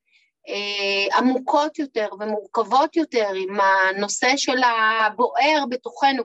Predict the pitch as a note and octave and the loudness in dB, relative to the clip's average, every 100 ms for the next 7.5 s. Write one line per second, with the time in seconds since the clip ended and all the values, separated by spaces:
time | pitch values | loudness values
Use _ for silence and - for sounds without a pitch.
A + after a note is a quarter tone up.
0 | - G#3+ A#3 A#3 A#3 A#3 C4 B3+ A#3+ C4+ | -6 -8 -4 -2 0 2 2 0 -2 -4
1 | - - - A3+ G#3+ G3+ - F3+ G3 G3 | -4 -8 2 4 4 0 -4 -2 2 4
2 | G3+ G3+ - - - - - - A3+ A#3 | 2 -2 -16 -16 -14 -14 -12 0 2 2
3 | B3+ B3+ - - - C4+ A#3+ A3 - - | 0 -2 -6 -10 -2 0 2 -2 -6 -4
4 | G#3 - B3+ C#4+ E4+ - F4+ D#4 C#4 C4+ | -4 -2 0 2 2 2 2 4 4 2
5 | B3+ - A3+ A3+ - B3+ B3+ C4 B3+ B3 | 0 0 0 0 0 0 2 0 0 0
6 | A3+ A3 A3 A3 _ _ _ _ _ - | 2 2 -2 -6 _ _ _ _ _ 2
7 | A3+ A3 A3 A3 | 4 4 2 -4